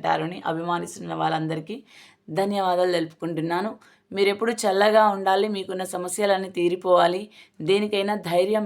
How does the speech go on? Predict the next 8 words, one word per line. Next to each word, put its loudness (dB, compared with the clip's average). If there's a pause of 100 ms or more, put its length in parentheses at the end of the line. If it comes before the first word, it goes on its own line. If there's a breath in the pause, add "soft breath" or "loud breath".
మెయిన్ -8
ఇంపార్టెంట్. -6 (540 soft breath)
ధైర్యంతో 4 (100)
అడుగేయండి, 0 (480 soft breath)
ఏదైనా 2
సరే -2 (100)
అనుకున్నది -4 (100)
సాధిస్తారు. 2